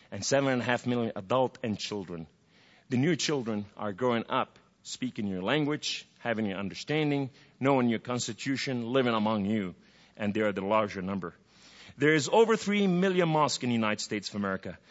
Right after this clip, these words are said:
Every eight and a half days, eight and a half days, a new mosque opened in the United States of America. How many churches did we open last year?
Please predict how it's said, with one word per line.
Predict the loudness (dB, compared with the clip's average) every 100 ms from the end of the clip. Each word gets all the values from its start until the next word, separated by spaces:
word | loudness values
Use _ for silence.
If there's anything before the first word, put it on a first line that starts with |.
| -20 -20 _ _ _ _ _ _
Every | 6 8 2 12
eight | 12 12 12 10 4 8
and | 10
a | 10
half | 12 10 10
days, | 10 10 8 2 -2 -2 -2 -2 -4 -8 -20 _ _ _ _ _ _ 10
eight | 10 10 6 6
and | 6
a |
half | 8 8 8
days, | 4 4
a | 4
new | 6 6
mosque | 6 4 -2
opened | -2 -2
in | 0
the |
United | 0 -2
States | -6 -10 -10
of |
America. | -10 -10 -10 -18 -20 _ _ _ _ _ _ _ _ _ _ _ _ _ _ _ _ _ _ _ _ _ _ _ _
How | 0
many | 0 0
churches | -2 -6 -6
did | -8
we | -6
open | -6 -6
last | -8 -8 -14
year? | -16